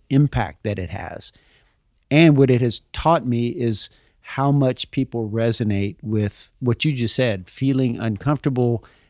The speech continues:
not knowing what to do. And,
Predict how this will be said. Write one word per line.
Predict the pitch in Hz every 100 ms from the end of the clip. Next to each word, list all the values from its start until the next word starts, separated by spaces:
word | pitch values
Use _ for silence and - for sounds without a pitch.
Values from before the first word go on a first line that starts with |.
| _
not | 113 135
knowing | 147 135 127
what | 117 113
to | -
do. | 117 123 123 120 117 107 _ _ _ _ _ _ _ _ _ _ _
And, | 123 127 135